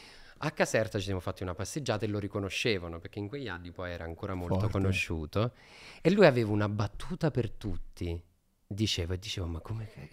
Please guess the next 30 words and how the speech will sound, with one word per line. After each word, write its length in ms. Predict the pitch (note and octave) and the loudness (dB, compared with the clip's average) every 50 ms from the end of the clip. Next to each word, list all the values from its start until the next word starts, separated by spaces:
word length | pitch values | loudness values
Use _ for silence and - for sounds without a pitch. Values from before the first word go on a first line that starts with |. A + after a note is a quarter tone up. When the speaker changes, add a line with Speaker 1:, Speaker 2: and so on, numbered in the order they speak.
| - - - | -18 -14 -10
Speaker 1:
com'è 200 | A2+ A2+ A2+ A2+ | -8 -6 -6 -8
possibile 640 | - - A2+ G2+ - - G2 E2+ D#2+ E2+ D#2+ D#2+ E2 | -6 -6 -6 -6 -4 -4 -6 -6 -4 -6 -8 -6 -6
che 100 | F2+ E2+ | -6 -4
questo, 300 | - - G2+ - - G2 | -2 -2 -2 -2 -2 -2
quello 240 | F#2 G#2 A2 A2 G#2 | 0 2 2 2 2
gli 120 | F#2+ F2+ F2 | 2 0 0
dice 220 | G2+ G2 - A#2 | -2 -2 -2 0
quella 240 | G#2 A2+ G#2 G2 F#2 | 0 0 0 0 0
cosa, 500 | - - E2+ E2+ F2+ F2 - - F#2 - | -2 -2 -2 -2 -4 -4 -4 -4 0 2
eh?" 100 | A2+ G#2 | 4 4
Speaker 2:
Lui 100 | G#2+ G2+ | 4 4
ce 120 | - - G2+ | 2 2 0
l'aveva. 560 | G2 F#2 F2 E2+ E2+ E2 E2 E2 F2 F2+ F#2 - | 2 2 2 2 2 2 0 0 -2 -2 0 0
Speaker 1:
E 120 | C3 B2+ | 0 0
poi 300 | - - F#3+ F#3+ E3+ C#3 B2+ | 4 8 10 12 12 12 10
ho 60 | B2+ | 10
visto 340 | B2 C3+ C#3+ B2 - - B2 | 8 6 4 4 6 6 6
nella 260 | A#2+ C3 C#3 C#3 C3+ | 6 6 6 6 4
vita, 280 | B2+ A#2+ G#2+ - A2 G2+ | 4 2 2 2 2 4
quando 260 | - C3+ D#3 F3 E3 | 4 4 4 4 2
ti 140 | - A#2 G#2 | 0 -2 2
fermano 420 | - A#2+ A#2+ B2 A#2 A2 G#2 G2 | 4 4 6 6 6 4 2 2
tante 340 | - G#2+ G#2 G2 - A2 G2+ | 2 2 0 0 0 0 0
volte, 640 | F#2 F#2 E2 D#2 D#2 D#2 - - E2+ E2 E2 F2 - - - - - - - - - | 0 0 0 -2 -4 -8 -10 -10 -8 -8 -8 -8 -12 -16 -20 -20 -20 -20 -20 -20 -4
ti 120 | - C#3+ B2+ | -2 0 4
capitano 580 | - C#3+ C3+ C3 - B2+ A#2 C3 B2 B2 A#2+ | 8 8 8 8 6 2 2 4 4 4 4
praticamente, 380 | A2+ C#3+ C#3+ C3+ D3+ D3+ C3+ - | 2 2 0 2 2 2 2 4
finisci 360 | - C#3+ D3 D#3 - - D3+ | 6 6 6 6 4 2 2
le 80 | D3+ D3+ | 2 2
interazioni. 800 | C3+ B2+ - B2+ A#2+ A2+ - - - A#2 G2+ D#2 A1+ G#1+ A1+ | 2 2 2 2 2 2 0 -2 0 0 0 0 0 -4 -10